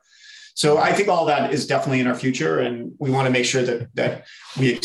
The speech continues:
we just continue to invest in, um,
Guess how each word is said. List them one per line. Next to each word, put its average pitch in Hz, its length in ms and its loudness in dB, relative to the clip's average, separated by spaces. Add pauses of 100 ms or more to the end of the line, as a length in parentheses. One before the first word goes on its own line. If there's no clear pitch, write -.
(160)
we 131 80 4
just 123 300 -2
continue 135 360 2
to 127 140 2
invest 123 480 -2
in, 117 500 -8
um, 117 540 -2